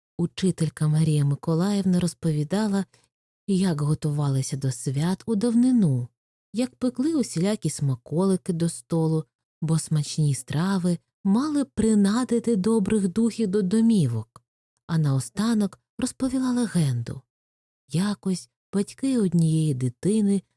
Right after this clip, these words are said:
випадково замкнули двері до її кімнати, тож Миколаю довелося лізти у вікно, щоб доставити подарунок.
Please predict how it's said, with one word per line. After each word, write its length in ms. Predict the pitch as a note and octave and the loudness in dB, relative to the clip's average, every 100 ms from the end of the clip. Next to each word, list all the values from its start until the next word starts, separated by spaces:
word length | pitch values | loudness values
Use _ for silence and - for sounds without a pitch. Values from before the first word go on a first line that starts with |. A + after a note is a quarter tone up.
| _ | _
випадково 800 | A#3 C#4 B3+ A#3+ - G#3+ A#3 A3+ | -4 -2 -4 -6 -6 -2 0 -2
замкнули 540 | G3+ G#3 G3 G#3 G3+ F#3 | -2 -2 -2 0 2 0
двері 340 | D3 E3+ F3+ | 0 0 0
до 140 | D#3 | 0
її 280 | E3+ F3 F3 | 2 2 0
кімнати, 760 | - G3 F#3+ F#3+ D3 B2 - B2+ _ _ _ _ | -2 0 2 2 0 -2 -8 -14 _ _ _ _
тож 200 | A3+ G3+ | -2 2
Миколаю 760 | E3+ D3 C3+ B2+ C#3+ F#3+ F#3 F3 _ _ | 2 0 0 0 0 0 0 -2 _ _
довелося 540 | G#3 G#3+ A#3 B3 - | 0 2 2 2 0
лізти 360 | A3+ C4 - C4+ | 2 0 -2 -2
у 80 | C4 | 0
вікно, 560 | A#3+ - F3 C#3+ B2+ B2 _ _ | -2 0 0 2 0 -2 _ _
щоб 240 | - D#3+ | -4 -2
доставити 680 | D3 C#3 - D3 F#3+ G3 F#3+ | 0 -2 -2 -2 0 -2 -4
подарунок. 720 | F#3 E3+ D#3 C3 B2 A#2+ _ | -4 0 0 0 -4 -6 _